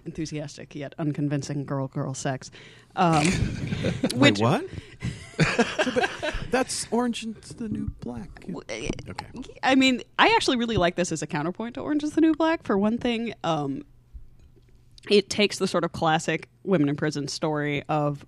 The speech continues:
Speaker 1: uh, and I'm not gonna say too much here 'cause I don't wanna reveal stuff, of, like, the, the, the woman who's not supposed to be here 'cause, like, stuff, reasons, um, and turns it on its ear. So that's lovely.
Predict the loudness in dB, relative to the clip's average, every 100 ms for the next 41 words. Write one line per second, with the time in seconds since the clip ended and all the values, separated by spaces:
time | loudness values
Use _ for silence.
0 | -2 0 -2 -2 0 2 0 -2 -4 -4
1 | -6 -4 -6 -8 -8 -6 -4 -4 -4 -6
2 | -6 -6 -6 -6 -4 -4 -4 -6 -6 -8
3 | -12 -20 -20 -10 -6 -6 -4 -4 -2 -2
4 | 0 2 0 0 -4 0 0 0 0 0
5 | 0 -2 -4 -8 -10 -10 -8 -8 -10 -6
6 | -4 -4 -6 -8 -12 -16 -20 _ -4 2
7 | 4 4 4 2 0 -8 -16 -20 -20 -8
8 | 0 2 2 0 -2 -4 -4 -6 -6 -6
9 | -6 -6 -6 -8 -2 0 0 0 -6 -2
10 | -2 -2